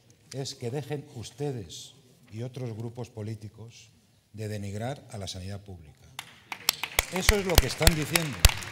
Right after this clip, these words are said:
Eso es lo que están diciendo. Y me parece, me parece, insisto, yo le quiero mucho, lamentable que se apropie usted de esta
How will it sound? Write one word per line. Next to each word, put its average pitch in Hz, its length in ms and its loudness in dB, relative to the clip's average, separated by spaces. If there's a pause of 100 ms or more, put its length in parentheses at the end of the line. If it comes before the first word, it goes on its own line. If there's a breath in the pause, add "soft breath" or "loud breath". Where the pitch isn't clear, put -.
(800)
Eso 151 200 8
es 170 80 6
lo 170 100 6
que 151 60 6
están 165 240 2
diciendo. 147 440 4 (1300)
Y 143 80 -4
me 143 180 6
parece, 175 480 6 (760)
me 120 100 -4
parece, 147 400 0 (520)
insisto, 95 440 -8
yo 110 140 -6
le 117 100 -6
quiero 113 220 -6
mucho, 98 300 -8
lamentable 123 720 -6 (340 loud breath)
que 120 100 -6
se 113 140 -2
apropie 139 400 -2
usted 143 280 -2
de 131 180 -2
esta 160 360 -6